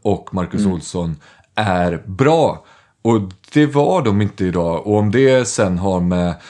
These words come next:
Speaker 1: bussresan att göra, eller om det har med Wik Rydbergs aggressiva försvarsspel att göra, eller Hammarbys kantiga, vad vi nu ska kalla det, försvar, där Max Gogos går upp och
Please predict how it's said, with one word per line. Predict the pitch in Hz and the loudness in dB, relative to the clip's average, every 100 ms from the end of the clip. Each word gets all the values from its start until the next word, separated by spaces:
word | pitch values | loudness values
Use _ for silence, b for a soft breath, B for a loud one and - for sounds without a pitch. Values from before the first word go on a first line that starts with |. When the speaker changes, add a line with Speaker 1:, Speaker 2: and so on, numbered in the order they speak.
| B B | B B
Speaker 1:
bussresan | 117 139 - 135 135 135 | 0 0 2 0 2 0
att | 135 | 2
göra, | 131 120 117 104 | 2 4 4 4
eller | 101 101 | 2 2
om | 95 | 0
det | 92 | 0
har | 101 95 | 0 0
med | 90 92 90 85 B B B | 0 0 0 -2 B B B
Wik | 107 104 | -2 0
Rydbergs | 113 107 90 98 95 92 - | 2 2 2 0 0 -2 -2
aggressiva | 104 98 87 90 87 85 | -2 0 -4 -4 -4 -4
försvarsspel | 98 - 127 120 - 127 | -6 -2 -2 -2 -4 -2
att | 123 | 0
göra, | 127 113 110 | 0 2 0
eller | 101 101 98 95 92 92 B B B B | 2 0 0 0 0 -2 B B B B
Hammarbys | - 117 101 85 92 - - - | -4 0 0 -2 -4 -4 -8 -8
kantiga, | - 123 110 92 - - 101 101 95 107 | -2 0 0 -4 -6 -2 0 2 0 0
vad | 113 107 | 0 2
vi | 110 | 2
nu | 107 92 | 2 0
ska | - 101 | -2 -2
kalla | 120 113 95 | 0 0 0
det, | 92 | -2
försvar, | - 131 - 117 120 120 | -2 -4 0 0 2 2
där | 107 95 95 | 2 2 2
Max | 90 92 - | 0 -4 -4
Gogos | 104 101 101 90 | -4 -2 -2 -2
går | 104 95 | -2 -2
upp | - 104 | -2 -4
och | 92 | -4